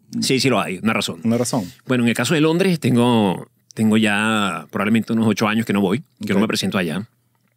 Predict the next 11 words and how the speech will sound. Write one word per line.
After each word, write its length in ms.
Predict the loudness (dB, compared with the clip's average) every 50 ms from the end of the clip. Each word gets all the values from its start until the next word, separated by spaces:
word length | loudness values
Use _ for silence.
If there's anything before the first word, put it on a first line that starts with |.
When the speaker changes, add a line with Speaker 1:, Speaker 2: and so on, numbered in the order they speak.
| _ _ _ _ _ -16 -16 -16 _ _ _ _
Speaker 1:
Y 120 | -2 0
en 100 | 2 2
el 80 | 0 0
caso 240 | -2 -2 -2 0 2
de 80 | 2 4
Dublín, 460 | 4 4 4 4 4 4 2 2 2 4 4
nunca 500 | 6 6 4 2 0 -2 -6 -6 -8 -8 -4
he 80 | -2
ido 160 | 0 0 2
a 60 | 0 0
Irlanda. 420 | 0 -2 -4 -6 -8 -10 -14